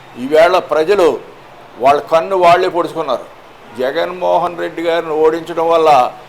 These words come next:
ఈవేళ క్వాలిటీ ఎడ్యుకేషన్ ప్రపంచ దేశాల్లో ఏ యూనివర్సిటీలో అయినా సరే గవర్నమెంట్ డబ్బుతో కోటి రూపాయలు మించి, రెండు కోట్ల రూపాయల దాకా జగన్మోహన్ రెడ్డి గారు వెచ్చించి క్వాలిటీ ఎడ్యుకేషన్ ఇస్తున్న దాన్ని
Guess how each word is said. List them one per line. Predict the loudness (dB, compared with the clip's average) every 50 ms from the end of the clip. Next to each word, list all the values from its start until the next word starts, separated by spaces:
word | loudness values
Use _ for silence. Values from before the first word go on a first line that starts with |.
| -20 -20 -16 -12
ఈవేళ | -8 -2 0 0 2 2
క్వాలిటీ | 0 -2 0 0 2 2 2 0 -2 -4 -4 -4
ఎడ్యుకేషన్ | -4 -4 -6 -10 -10 -8 -8 -8 -6 -8 -8 -8 -10 -8 -4
ప్రపంచ | -2 -2 -2 0 -2 -4 -2 -4 -6
దేశాల్లో | -6 -6 -8 -8 -6 -4 -4 -2 -2 -4 -6
ఏ | -6 -6 -6 -6
యూనివర్సిటీలో | -6 -6 -6 -6 -6 -4 -4 -6 -6 -6 -6 -4 -4
అయినా | -4 -4 -4
సరే | -4 -2 0 2 2 0 0 -4 -8 -16 -20 -20 -20 -20 -20 -20 -20 -20 -20 -20 -20 -20 -20 -20 -20 -20 -20 -20 -20 -20 -16 -4 0
గవర్నమెంట్ | 2 4 4 4 2 -2 -6 -6 -4
డబ్బుతో | -2 0 0 0 -2 -2 -2 0 0 0 -2 -4 -4
కోటి | -2 -2 0 0 -2
రూపాయలు | -2 -2 0 0 0 0
మించి, | -2 -6 -10 -12 -12 -12 -12 -12 -12 -14 -18 -20 -20 -20 -20 -20 -20 -20 -14 -12
రెండు | -10 -8 -6 -4
కోట్ల | -2 -2 -2 -2 -2 -4
రూపాయల | -8 -6 -6 -4 -6 -4
దాకా | -4 -4 -4 -2 -2 -2 -2 -4 -6 -14 -20 -20 -20 -20 -20 -12 -8
జగన్మోహన్ | -6 -4 -4 -4 -4 -2 -2 0 0 0 -2
రెడ్డి | -4 -6 -4 -2
గారు | -2 -2 -2 -2 -4 -6 -10 -14 -20 -20 -20 -20 -20 -18 -10 -8
వెచ్చించి | -8 -8 -6 -8 -10 -10 -8 -8 -10 -10 -10 -10 -14 -18 -20 -20 -20 -20 -20 -20 -20 -8
క్వాలిటీ | -2 2 4 4 4 2 0 -4 -4 -4
ఎడ్యుకేషన్ | -4 -4 -4 -6 -8 -8 -8 -8 -8 -12
ఇస్తున్న | -14 -14 -12 -10 -8 -6
దాన్ని | -4 -4 -4 -4 -4 -6 -8 -8 -8